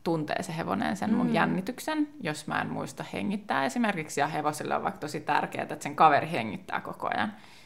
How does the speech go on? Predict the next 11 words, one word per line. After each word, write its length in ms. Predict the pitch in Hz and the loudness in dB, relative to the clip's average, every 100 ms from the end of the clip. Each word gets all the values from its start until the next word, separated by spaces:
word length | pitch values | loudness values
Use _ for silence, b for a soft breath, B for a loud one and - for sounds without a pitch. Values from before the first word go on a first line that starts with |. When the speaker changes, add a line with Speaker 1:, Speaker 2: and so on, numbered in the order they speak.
| B | B
Speaker 1:
Ja 60 | - | -4
jos 120 | 151 | -2
sulla 120 | 151 | 0
on 60 | 151 | 2
selässä 400 | 180 156 151 151 | 4 6 6 4
ratsasta, 380 | 160 160 - | 2 0 -2
joka 180 | - - | -2 0
ei 100 | 139 - | -2 -2
hengitä, 440 | 165 156 143 139 240 - - - b b b - - | -2 0 -2 2 2 0 -18 -20 b b b -20 -10
niin 180 | 160 147 | -2 4
jotain 400 | 151 156 143 113 | 4 6 6 6